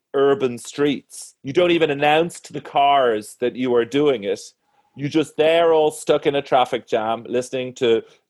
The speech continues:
uh, talkback radio about what assholes cyclists are, and suddenly you just start firing basically lead bullets at them. And I think that is something that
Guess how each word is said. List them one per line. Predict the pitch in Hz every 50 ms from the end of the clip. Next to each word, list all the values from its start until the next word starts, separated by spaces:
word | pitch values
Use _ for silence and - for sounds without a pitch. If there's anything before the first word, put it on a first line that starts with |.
| _ -
uh, | 117 113 107 104 107 101 -
talkback | - 156 147 143 143 - 135 127 127 -
radio | 127 120 120 113 113 110 107 107 113 110
about | 98 120 113 107 107 104 -
what | 98 123 120 120
assholes | 120 120 120 120 - - 117 110 113 107 -
cyclists | - - 135 - - 123 110 104 - - -
are, | 98 95 92 98 107 - - _ _ -
and | 107 120 131
suddenly | - - - 202 175 175 156 156 147 135 131
you | 123 120 127
just | 127 131 127 -
start | - 139 123 120 -
firing | - - - - 160 139 127 123 127 127 127 127 127 127 123 120 117 - _ _ _ _ _ _
basically | - 127 127 120 - 127 101 120 120 117 113 110
lead | 113 117 123 127 127 131 131 127 127 123 120 113 110 - - _ - - _ _ _ _ _ _
bullets | - 139 131 123 120 117 104 - - - - - - _ -
at | 117 123 120 120 - _
them. | - 92 90 85 _ _ _ _ _ _ _ _ -
And | 123 127 123 123 123 127 123 - -
I | 127 135
think | - 151 147 151 147 -
that | 147 139 135 135 131
is | 131 131 131 -
something | - - 135 135 127 - 127 127 127 127 120
that | 120 120 117 - - -